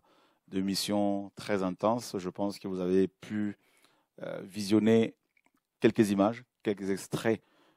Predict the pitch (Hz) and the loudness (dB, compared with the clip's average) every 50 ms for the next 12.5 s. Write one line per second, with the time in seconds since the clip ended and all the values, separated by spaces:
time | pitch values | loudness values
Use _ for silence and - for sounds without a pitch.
0 | _ _ - 95 92 90 90 90 87 87 90 - - - - - - - 101 - | _ _ 2 6 6 8 8 6 6 4 2 0 -4 -8 -10 -10 -12 -14 -16 -16
1 | 60 60 58 - - 110 - 104 107 - - 120 110 110 110 107 110 110 110 104 | -16 -16 -16 -16 -18 -12 -6 -4 -4 2 2 2 4 4 2 2 2 2 0 0
2 | 92 95 98 92 90 90 90 - _ _ _ _ _ _ _ _ _ _ _ _ | 0 -2 -2 -2 -4 -6 -10 -16 _ _ _ _ _ _ _ _ _ _ _ _
3 | _ - - _ - 98 90 - - 101 87 90 104 101 101 98 92 92 - - | _ -20 -20 _ -10 -8 -4 0 0 0 2 2 0 0 0 -2 -4 -4 -6 -8
4 | - 95 104 107 101 98 92 90 87 90 - - 98 87 90 - - - 98 101 | -4 0 0 0 2 0 0 -2 -2 -4 -6 -4 -4 -4 -6 -8 -6 0 2 2
5 | 101 92 - - - - 95 98 104 - 101 98 - 92 90 95 95 - - 104 | 2 0 -2 -10 -12 -8 -6 -4 -4 -4 -6 -8 -10 -10 -10 -10 -10 -10 -10 -10
6 | 104 95 90 - 98 98 95 92 - - - 120 120 113 101 92 90 - _ _ | -10 -10 -6 -4 -2 -2 -2 -2 -2 2 4 4 4 4 2 -2 -8 -16 _ _
7 | _ _ _ _ _ _ - 98 90 90 95 - - 107 107 107 107 95 - 98 | _ _ _ _ _ _ -12 -10 -8 -8 -8 -8 -6 -6 -6 -6 -8 -8 -6 -4
8 | 98 92 - - 98 101 98 95 90 95 90 98 92 87 95 101 101 98 92 90 | -4 -4 -4 -6 -6 -6 -6 -4 -2 -2 -2 -2 -2 -2 -2 0 0 0 -2 -4
9 | 87 87 - - - 92 90 87 92 87 98 123 127 139 - _ _ _ _ _ | -6 -10 -12 -10 -8 -6 -4 -4 -4 -4 -4 -6 -6 -8 -10 _ _ _ _ _
10 | _ _ - 113 - - 98 95 98 113 147 190 - 110 92 87 - - - - | _ _ -16 -8 -6 -4 -2 -2 -2 -4 -4 -6 -6 -6 -6 -6 -6 -8 -8 -10
11 | - - - _ _ _ _ _ _ _ _ - 101 101 98 95 95 98 101 98 | -10 -16 -20 _ _ _ _ _ _ _ _ -6 -2 0 2 2 2 2 2 2
12 | 101 107 107 101 98 92 90 87 - | 2 2 4 4 4 4 2 0 -2